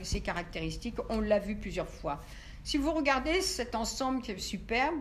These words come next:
avec ses déclinaisons de mauve, de, de violet, bah, vous avez un fez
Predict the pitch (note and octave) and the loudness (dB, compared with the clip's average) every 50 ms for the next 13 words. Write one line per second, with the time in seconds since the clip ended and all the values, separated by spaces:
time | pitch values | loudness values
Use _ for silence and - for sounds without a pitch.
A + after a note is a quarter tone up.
0 | - - - - - G3 F#3+ - - A3 F#3+ G3+ A3 G#3+ G#3+ - A3+ A3+ A3 G#3+ | -4 -6 -8 -8 -6 -6 -4 -2 -2 0 0 0 0 -2 -2 -2 0 0 0 0
1 | G3+ G3 A3 A#3 A#3+ B3 B3 A#3 G3+ G3+ G3 F#3+ F#3+ G3+ A3 A3+ A#3 A#3 A#3+ A#3+ | -2 -2 0 0 2 2 0 0 0 0 0 0 0 2 2 2 2 4 2 2
2 | A3+ G3 F3+ F#3 F#3 F#3 F3+ F3+ F3+ F3+ F3 - F3+ F#3+ G3+ G3+ G3+ G#3+ A#3 B3 | 2 0 -2 -4 -2 -2 -4 -4 -6 -8 -8 -8 -2 0 0 0 2 2 2 2
3 | D4 - - - - - - - - - - - - - - - G3+ F#3+ - - | 2 0 -4 -8 -10 -10 -8 -8 -6 -6 -8 -8 -10 -12 -4 -2 -2 -2 -2 -2
4 | G#3 G#3 A3 A#3+ A#3 A3+ A3+ A#3+ B3 A3+ A3 G#3+ - - - A#3+ A#3+ A#3 A#3 - | -2 0 2 2 2 4 4 2 2 2 2 0 -2 -2 0 2 4 4 2 2
5 | - | -2